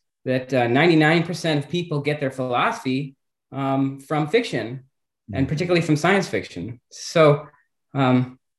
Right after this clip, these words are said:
Speaker 1: y-, you know, I, I didn't write the story with that in mind. Um, but the backstory of, of my appearing in this work is, um, I'm not sure how much of this I, I'm supposed to say, but,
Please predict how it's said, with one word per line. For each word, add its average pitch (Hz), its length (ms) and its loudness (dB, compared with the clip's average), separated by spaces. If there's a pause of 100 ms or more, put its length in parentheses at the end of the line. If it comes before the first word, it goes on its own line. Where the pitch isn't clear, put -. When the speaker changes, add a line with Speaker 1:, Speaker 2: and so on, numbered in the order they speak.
(460)
Speaker 1:
y-, - 280 -8
you 147 140 2
know, 127 340 2
I, - 160 -6 (100)
I 156 40 4
didn't 165 320 4
write 190 260 2
the 208 60 -4
story 165 380 0
with 143 100 -2
that 151 160 0
in 131 140 0
mind. 151 500 -4 (800)
Um, 127 500 -6 (440)
but 165 180 0 (760)
the 165 80 -2
backstory 185 680 0
of, 143 220 -6
of 135 160 -4
my 151 520 -2
appearing 190 380 0
in 139 80 2
this 123 220 -4
work 160 240 0
is, 127 320 -6 (400)
um, 110 480 -10 (520)
I'm 120 140 0
not 113 160 2
sure 120 220 2
how 131 160 4
much 135 200 6
of 135 60 2
this 123 300 2
I, 113 240 -4
I'm 123 100 -4
supposed 147 300 0
to 143 40 -4
say, 190 280 4
but, 143 280 0